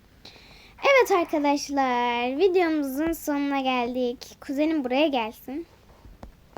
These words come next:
Dur bekle, kucağıma alayım. Hı,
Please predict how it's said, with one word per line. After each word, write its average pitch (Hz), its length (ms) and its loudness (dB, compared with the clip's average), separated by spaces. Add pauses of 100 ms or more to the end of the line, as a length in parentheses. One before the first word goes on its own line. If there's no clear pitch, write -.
(220)
Dur 254 80 -4
bekle, 220 240 -6
kucağıma 220 460 -8
alayım. 220 260 -10 (3750)
Hı, 285 60 -10